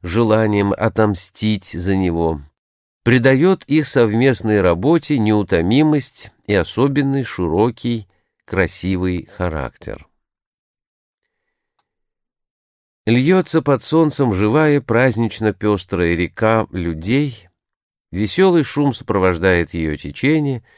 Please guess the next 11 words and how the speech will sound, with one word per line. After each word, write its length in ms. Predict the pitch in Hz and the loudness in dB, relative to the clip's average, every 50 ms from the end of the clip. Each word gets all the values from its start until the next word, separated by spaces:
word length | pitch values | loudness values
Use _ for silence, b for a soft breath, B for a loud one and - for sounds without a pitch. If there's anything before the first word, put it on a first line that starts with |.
| b b b b b b b b b | b b b b b b b b b
дети 460 | 87 85 113 147 156 151 - - 131 | -6 0 2 4 4 4 2 0 -6
кричат 480 | - - 123 127 - - 120 110 110 - | -4 -2 -4 -4 0 2 2 2 2 0
и 80 | 104 | -2
смеются. 840 | 95 - 104 101 98 95 92 90 87 85 - - - 80 76 71 - _ _ _ _ _ _ _ _ _ - - | -4 -2 -2 -2 0 0 0 -2 -4 -6 -8 -10 -10 -10 -10 -10 -14 _ _ _ _ _ _ _ _ _ -4 0
Не 140 | 196 214 | 0 0
всем, 280 | 170 - - 82 76 69 | 0 -2 -6 -6 -6 -6
конечно, 480 | - - 82 78 76 76 71 - - 73 | -6 -4 -4 -4 -4 -6 -6 -8 -10 -8
легко 380 | 69 69 69 - - - 73 | -8 -8 -10 -12 -10 -10 -8
и 40 | 71 | -4
радостно, 540 | 76 113 147 160 143 156 135 - 127 127 131 | -4 -2 -4 -4 -4 -8 -10 -8 -8 -8 -6
наверное. 600 | 135 135 127 131 131 120 123 123 123 120 110 | -4 -4 -2 -2 -2 -2 -2 -2 -2 -2 -4